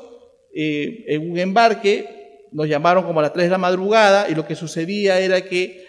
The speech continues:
habían puesto, pues, en una maleta, en el container de exportación,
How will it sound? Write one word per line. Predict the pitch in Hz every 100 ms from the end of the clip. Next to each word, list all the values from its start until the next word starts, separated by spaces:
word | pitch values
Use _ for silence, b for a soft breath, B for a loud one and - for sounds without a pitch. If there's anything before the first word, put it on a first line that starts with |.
| -
habían | 147 170 185 185
puesto, | 185 175 175 175
pues, | 170 170 175
en | 147
una | 170 170
maleta, | 170 170 180 170 156 190 - - _ -
en |
el | 147
container | 147 165 160 180 156 147
de | 143
exportación, | - 156 160 165 - 247 240